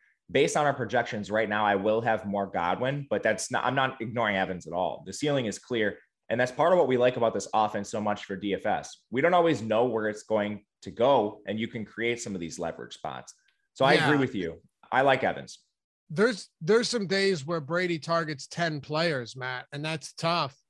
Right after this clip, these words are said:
Speaker 2: So I have to ask you, are there any other, like, if Gronk plays, can we look to him? Uh, with Antonio Brown out, should we be saying, "All right, you know what? Maybe Tyler Johnson makes some sense"? The,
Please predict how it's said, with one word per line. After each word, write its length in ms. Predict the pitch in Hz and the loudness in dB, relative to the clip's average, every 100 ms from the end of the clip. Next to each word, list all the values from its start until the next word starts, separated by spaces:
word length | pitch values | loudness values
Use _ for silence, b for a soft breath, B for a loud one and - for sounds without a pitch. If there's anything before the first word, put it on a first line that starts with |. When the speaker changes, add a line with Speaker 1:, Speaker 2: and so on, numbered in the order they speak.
| _ _ _ | _ _ _
Speaker 2:
So 460 | - 180 175 165 160 - | -8 0 2 2 -2 -4
I 80 | 175 | 0
have 240 | 196 151 | 0 -2
to 180 | 175 165 | -6 -4
ask 360 | 196 220 - | -2 -2 -4
you, 160 | 156 143 - | -10 -12 -2
are 180 | 185 196 | 2 4
there 200 | 208 214 | 4 2
any 280 | 202 208 208 | -2 -2 0
other, 420 | 196 190 190 165 _ _ _ _ | 0 -2 -4 -6 _ _ _ _
like, 260 | 185 185 208 | -2 -2 -2
if 140 | 151 | -4
Gronk 500 | 175 170 202 226 - - | -2 2 2 2 -2 -10
plays, 540 | - 233 196 143 131 | -4 0 0 -2 -8
can 180 | - 170 | -8 -4
we 80 | 175 | -2
look 240 | 196 190 | 0 0
to 120 | 190 185 | -2 0
him? 400 | 214 185 143 - 175 | 2 2 0 -8 -6
Uh, 220 | 170 170 | -4 -4
with 320 | 180 185 139 _ | -2 -4 -4 _
Antonio 680 | 196 202 190 202 220 226 214 | -2 -2 -2 -2 0 0 0
Brown 460 | 175 180 202 196 190 - | 0 0 2 0 -4 -6
out, 340 | 185 214 147 - _ _ - | -2 0 -2 -8 _ _ -10
should 240 | - 185 | -4 -2
we 120 | 185 | 0
be 160 | 202 196 | -2 -2
saying, 380 | - 208 202 185 | 0 0 0 0
"All 80 | 220 | 0
right, 220 | 202 190 | 0 -2
you 120 | 185 | -4
know 140 | 190 | -2
what? 240 | 202 214 170 | 0 0 0
Maybe 320 | 180 214 226 | -2 -2 -4
Tyler 420 | - 208 220 214 | -4 0 2 0
Johnson 540 | 175 180 214 226 190 160 | 0 0 0 -2 -6 -4
makes 240 | 156 143 | -6 -6
some 140 | 151 | -8
sense"? 200 | 135 156 131 | -6 -4 -2
The, 120 | 185 | -2